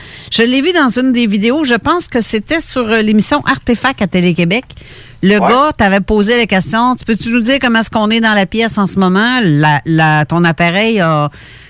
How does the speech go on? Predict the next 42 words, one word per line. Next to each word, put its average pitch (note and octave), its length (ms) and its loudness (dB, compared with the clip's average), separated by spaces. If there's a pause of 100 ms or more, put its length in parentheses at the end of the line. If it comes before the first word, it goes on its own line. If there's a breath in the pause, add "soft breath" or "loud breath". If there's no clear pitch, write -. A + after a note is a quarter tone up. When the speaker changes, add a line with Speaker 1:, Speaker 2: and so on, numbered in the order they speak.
(160 loud breath)
Speaker 1:
capté A3+ 420 0
le G3+ 140 2
chiffre F#3 440 -2
dix. F3 760 -2 (280 soft breath)
Speaker 2:
Mhm. F3+ 300 2 (100)
Speaker 1:
Puis F#3+ 140 -4
le F#3+ 100 2
gars, A3+ 160 0
il A3+ 60 0
dit, « G#3+ 100 0
En G#3+ 120 2
fin G3+ 140 -4
de D#3+ 60 -4
compte, D4 200 -4
on G#3 100 0
était F#3+ 380 0
onze, F#3+ 320 0
mais D#3 100 2
quand A3+ 240 0
même, A3+ 400 2
la D3+ 80 2
probabilité B3+ 760 0
qui - 140 -6
fait D4 220 0
que G#3+ 180 -2
c'est, F3+ 640 0
tu E3 80 -6 (160)
sais, G#3+ 140 -4
tu, F3+ 160 -6
tu, F#3+ 300 0
tu - 180 -4
demandes C4+ 180 2
un A#3+ 120 2
chiffre, - 480 -4 (300)
puis G3+ 180 -4
que G3+ 120 0
ça F#3 180 0
te F#3 60 2
dit G#3 300 2
un F3 100 4
chiffre G#3+ 320 -4
approximatif. » E3+ 720 -2